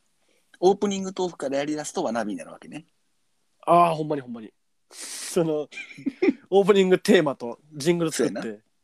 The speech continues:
Speaker 2: うん、コーナーやり始めて。だから俺は過去の、過去の、なんかN回目のトライを何回も何回もこのラジオ番組みたいなのを作ってきたけど、
Speaker 1: うん。
Speaker 2: 過去に。
Speaker 1: うん。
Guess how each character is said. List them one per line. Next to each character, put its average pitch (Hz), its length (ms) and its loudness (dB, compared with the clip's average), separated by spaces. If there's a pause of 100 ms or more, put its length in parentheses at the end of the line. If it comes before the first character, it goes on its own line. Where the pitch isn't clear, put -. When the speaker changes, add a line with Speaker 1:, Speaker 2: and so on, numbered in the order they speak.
Speaker 2:
う 117 580 -8
ん、 104 60 -14
コ 170 200 6
ー 165 40 6
ナ 156 140 4
ー 147 40 4
や 147 80 4
り 139 60 2
始 131 140 -6
め 110 100 -6
て。 98 200 -12 (480)
だ 311 160 4
か 330 80 4
ら 294 100 8
俺 330 120 2
は 339 80 -2
過 - 180 -12
去 311 80 0
の、 214 380 2 (380)
過 - 160 -6
去 240 100 0
の、 196 300 -2 (100)
な 147 80 -16
ん 131 40 -18
か 147 60 -6
N 220 240 -4
回 226 200 0
目 220 140 0
の 214 120 -2
ト 185 140 -4
ラ 156 160 2
イ 123 160 -6 (240)
を 156 160 -2
何 147 240 -6
回 202 80 -2
も 165 80 -4
何 160 100 -4
回 165 120 -4
も 131 120 -6
こ 127 80 -8
の 123 60 -8
ラ 139 80 -4
ジ 139 80 -6
オ 139 40 0
番 156 140 -4
組 135 100 -8
み 123 40 -10
た 123 60 -10
い - 20 -10
な 113 40 -10
の 110 60 -10
を - 40 -18
作 - 180 -10
っ - 20 -6
て - 100 -4
き - 60 -10
た 147 80 -2
け 110 80 -8
ど、 107 120 -8
Speaker 1:
う - 20 -12
ん。 - 40 -20 (240)
Speaker 2:
過 - 140 -12
去 113 120 -4
に。 110 60 -2
Speaker 1:
う 110 40 -2
ん。 98 180 -10